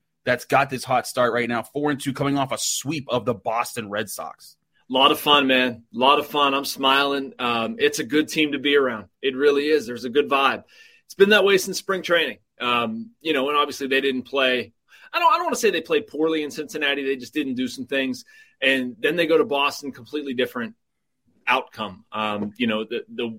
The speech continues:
Speaker 2: process of what went into it, but it's just a really fun team, Chris. It really is. And I, I've been saying this to people, like, I think the Pirates can take steps forward this year. I do think they're going to take steps forward this year. And I think the way they do it, they're gonna be interesting. You saw it. Like,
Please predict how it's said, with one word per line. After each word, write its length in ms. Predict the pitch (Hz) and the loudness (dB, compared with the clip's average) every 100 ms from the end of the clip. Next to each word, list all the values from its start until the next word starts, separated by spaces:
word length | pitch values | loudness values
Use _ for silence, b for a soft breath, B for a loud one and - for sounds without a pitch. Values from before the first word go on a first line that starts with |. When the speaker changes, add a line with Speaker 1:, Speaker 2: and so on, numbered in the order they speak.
| _ | _
Speaker 2:
process 640 | - 147 139 135 143 120 139 | -10 -2 0 0 -2 -6 -6
of 120 | 110 | -4
what 160 | 127 120 | -2 -2
went 160 | 117 | -2
into 200 | 117 107 | 0 -2
it, 140 | 104 - | -4 -6
but 160 | 107 B B B B | -8 B B B B
it's 180 | 175 - | 0 4
just 180 | 214 202 | 4 6
a 60 | |
really 260 | 147 156 151 | 6 8 6
fun 240 | - 143 | 2 -2
team, 260 | 123 123 113 | -2 -4 -6
Chris. 360 | 113 107 - - | -8 -12 -14 -10
It 140 | 131 131 | -6 2
really 300 | 147 147 135 | 4 6 6
is. 240 | 127 113 | 4 2
And 100 | 123 | -2
I, 80 | 123 | -2
I've 160 | 131 120 | -2 -2
been 200 | 131 123 - _ | -2 -4 -10 _
saying 400 | - - 147 151 | -6 2 4 4
this 140 | 156 - | 0 -2
to 100 | 147 | -4
people, 340 | 147 139 147 | -4 0 2
like, 160 | 127 113 | 2 -2
I 60 | |
think 260 | 104 139 127 | -4 -6 -6
the 80 | - | -6
Pirates 400 | 143 135 135 - | 0 0 0 -4
can 140 | 135 | -8
take 200 | 135 127 | -4 -4
steps 300 | - 120 - | -4 -10 -8
forward 300 | 156 170 165 | -2 0 0
this 200 | 156 151 | -6 -4
year. 140 | 165 127 | -2 -2
I 60 | |
do 120 | 110 | -2
think 280 | 110 127 117 | -8 -8 -6
they're 100 | 113 | -8
going 280 | 107 104 98 | -6 -8 -8
to 60 | - | -8
take 300 | - 165 - | -4 -2 -2
steps 260 | 175 170 | -4 -4
forward 320 | - 170 170 | -6 -8 -6
this 200 | 165 160 | -6 -6
year. 200 | 170 165 B B B | -4 -4 B B B
And 140 | 135 135 | 0 2
I 80 | 127 | 2
think 300 | 147 127 - | -2 -2 0
the 100 | 113 | 2
way 300 | 123 139 165 | 6 6 6
they 200 | 165 139 | 4 4
do 300 | 113 147 196 | 2 4 6
it, 180 | 220 - _ _ - | 4 0 _ _ 2
they're 180 | 143 156 | 4 4
gonna 200 | 170 160 | 2 0
be 220 | 165 156 | 0 0
interesting. 540 | 170 156 - 123 104 _ _ | 0 -4 -8 -14 -20 _ _
You 120 | 135 | -10
saw 340 | - 196 175 156 | -4 2 2 2
it. 60 | 143 | -2
Like, 180 | 135 | -4